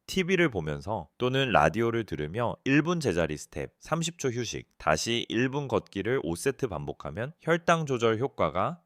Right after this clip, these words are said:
일반 걷기와 거의 동일하다는 연구도 있습니다. 바 스트레칭 결합 루틴. 실내에서는 걷기 후에 가벼운 상체 스트레칭을 더해보세요.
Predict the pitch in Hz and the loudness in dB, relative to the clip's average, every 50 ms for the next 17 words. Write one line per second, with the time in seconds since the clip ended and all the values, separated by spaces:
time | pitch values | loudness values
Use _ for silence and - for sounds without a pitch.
0 | _ 101 98 104 120 120 147 147 139 113 92 80 - - 87 87 90 104 110 - | _ 2 4 6 8 8 8 8 6 4 -2 -2 -2 -4 -2 0 0 0 -2 -4
1 | - 82 82 87 95 87 82 80 82 85 82 87 87 82 80 85 113 147 123 73 | -4 -2 0 0 0 -2 -4 -6 -6 -4 -4 -4 -4 -4 -6 -8 -8 -8 -8 -8
2 | 71 71 73 71 76 69 - - - - 65 60 62 - _ _ _ _ - 113 | -8 -10 -10 -10 -10 -10 -10 -12 -16 -16 -16 -16 -16 -18 _ _ _ _ 10 10
3 | 131 156 170 - - - 156 156 - - - 156 147 135 - 85 85 85 95 92 | 10 10 8 4 0 0 0 2 2 0 -2 -4 -4 -4 0 2 4 6 6 4
4 | 80 78 80 - - - 127 101 98 - 123 110 104 101 90 78 78 69 78 104 | 4 0 -4 -4 -4 -4 -4 -4 -4 -4 -2 0 0 0 -2 -4 -6 -8 -8 -6
5 | 110 82 67 62 60 _ - - 85 85 - _ _ - 123 123 120 117 - - | -6 -6 -8 -10 -14 _ -6 -4 -4 -4 -4 _ _ -2 0 0 0 0 -2 -2
6 | 143 127 90 76 73 69 64 - _ - - - 78 92 98 98 98 98 98 95 | 0 2 2 2 2 -2 -6 -10 _ -10 -6 -4 0 2 2 2 2 0 -4 -6
7 | 135 147 147 - - 147 - - - 135 127 - - - 101 98 98 90 85 76 | -6 -8 -6 -6 -6 -6 -6 -6 -6 -6 -6 -6 -8 -10 -8 -8 -8 -6 -4 0
8 | 73 82 82 73 69 62 67 65 64 62 64 | 0 0 0 0 -4 -8 -10 -10 -10 -12 -14